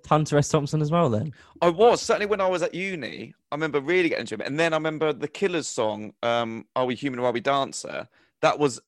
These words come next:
Speaker 2: one of his quotes, wasn't it?
Speaker 1: Yeah.
Speaker 2: So I remember
Speaker 1: Yeah,
Speaker 2: just
Speaker 1: yeah.
Speaker 2: he was like, um, it's just a, it was a very, uh, cool reference point. I think he always will be. But certainly I got,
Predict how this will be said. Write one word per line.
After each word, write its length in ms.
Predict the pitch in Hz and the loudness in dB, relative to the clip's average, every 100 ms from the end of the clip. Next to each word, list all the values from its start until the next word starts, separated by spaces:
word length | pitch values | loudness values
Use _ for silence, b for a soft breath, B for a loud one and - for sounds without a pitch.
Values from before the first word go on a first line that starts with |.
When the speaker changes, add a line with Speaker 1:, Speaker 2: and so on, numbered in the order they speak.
| _ _ _ 135 | _ _ _ -4
Speaker 2:
one 100 | 135 | -2
of 80 | |
his 140 | 135 - | -2 -4
quotes, 420 | - 175 123 - | 2 4 2 -2
wasn't 240 | 131 120 | -8 -6
it? 160 | 101 - - _ _ _ _ - | -10 -12 -18 _ _ _ _ -2
Speaker 1:
Yeah. 320 | 135 139 104 - _ _ _ _ | 2 2 0 -6 _ _ _ _
Speaker 2:
So 380 | - - 127 123 - | -10 2 4 4 4
I 40 | |
remember 240 | 143 135 | 2 2
Speaker 1:
Yeah, 60 | 127 | 2
Speaker 2:
just 260 | 123 123 131 | 2 0 -2
Speaker 1:
yeah. 60 | |
Speaker 2:
he 40 | 135 | -2
was 200 | 123 113 | -2 0
like, 420 | 113 110 - - - | 0 -2 -6 -6 -2
um, 480 | 110 110 104 101 - _ _ _ _ _ _ | 0 -2 -6 -10 -16 _ _ _ _ _ _
it's 200 | 151 - | -6 -4
just 240 | 175 - | -8 -4
a, 120 | 160 - | -4 -2
it 60 | 151 | -4
was 120 | 139 | -4
a 60 | 117 | 0
very, 600 | 151 147 143 139 139 - _ | 2 2 2 -2 -4 -8 _
uh, 260 | 123 120 - _ - | -2 0 -2 _ -14
cool 500 | - 151 135 131 - _ _ _ _ | -6 -4 -4 -6 -10 _ _ _ _
reference 460 | 131 139 - 117 - | -6 -4 -4 -10 -10
point. 200 | - 90 | -14 -12
I 20 | |
think 160 | 135 110 | -12 -6
he 80 | |
always 200 | 120 98 | -4 -4
will 200 | 95 120 | -4 -4
be. 320 | 98 98 101 _ _ _ _ _ _ - | -4 -10 -14 _ _ _ _ _ _ -10
But 100 | 117 | -8
certainly 540 | - 147 104 117 113 | -2 0 0 0 0
I 100 | 117 | 0
got, 280 | 117 120 - | 0 -2 -4